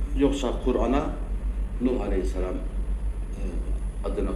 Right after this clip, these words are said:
konuşuluyor. E, Nuh Aleyhisselam onlara bir şeyler anlattığı zaman, Peygamberimiz onlara bir şeyler anlattığı zaman, peygamberler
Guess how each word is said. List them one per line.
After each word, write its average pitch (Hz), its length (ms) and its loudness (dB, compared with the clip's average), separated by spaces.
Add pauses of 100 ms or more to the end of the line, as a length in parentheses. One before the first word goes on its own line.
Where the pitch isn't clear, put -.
konuşuluyor. - 480 0
E, - 960 -2 (480)
Nuh 113 140 2
Aleyhisselam 107 500 2 (800)
onlara 104 400 2
bir 104 80 0
şeyler 104 300 2
anlattığı 98 500 2
zaman, - 280 0 (960)
Peygamberimiz 107 560 4
onlara 98 320 2
bir - 40 -2
şeyler 92 240 0
anlattığı 92 400 0
zaman, 92 280 0 (520)
peygamberler 104 800 2